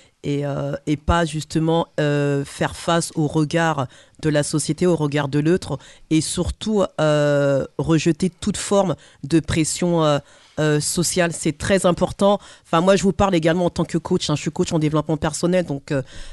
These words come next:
euh, c'est pour ça que je tiens ce type de discours. Et, euh, tous les jours, je prône, je dis toujours, soyez en paix, euh, avec vous-même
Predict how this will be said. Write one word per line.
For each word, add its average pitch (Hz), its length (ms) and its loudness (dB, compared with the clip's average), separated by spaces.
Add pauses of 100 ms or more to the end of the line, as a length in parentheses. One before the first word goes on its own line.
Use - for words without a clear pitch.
(160)
euh, 143 160 0
c'est 147 160 -2
pour 156 140 -6
ça 180 120 0
que 165 60 -2
je 170 80 0
tiens 156 180 0
ce 160 140 -2
type 151 240 -4
de 151 80 4
discours. 151 560 0 (360)
Et, 156 200 2
euh, 143 380 2 (100)
tous 185 160 -4
les 170 160 2
jours, 180 260 -2
je 156 120 -2
prône, 180 440 0
je 165 80 -4
dis 147 180 -6
toujours, 165 560 -4
soyez 180 380 0
en 160 140 2
paix, 185 400 2 (400)
euh, 143 520 0 (140)
avec 147 380 -2
vous-même 156 640 2